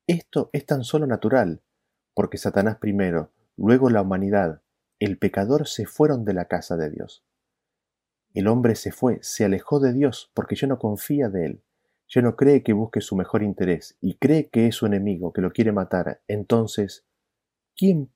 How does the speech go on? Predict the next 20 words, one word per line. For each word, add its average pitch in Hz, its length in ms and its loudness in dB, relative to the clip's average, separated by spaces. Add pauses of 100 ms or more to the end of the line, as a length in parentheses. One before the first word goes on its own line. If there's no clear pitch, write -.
puede 117 340 4
cuidar 101 360 2
y 98 60 0
proteger 92 440 -4
al 87 140 -4
yo? 104 260 -6 (500)
¿En 117 260 0
quién 175 320 -2 (140)
queda 127 260 4
el 104 120 0
cuidado 107 480 2
del 92 180 0
ser 92 240 -4
propio? 107 460 -8 (680)
¿Quién 175 240 4
se - 280 0 (420)
encarga 110 640 0
ahora 127 460 -2
de 101 160 -2
proteger 127 680 -2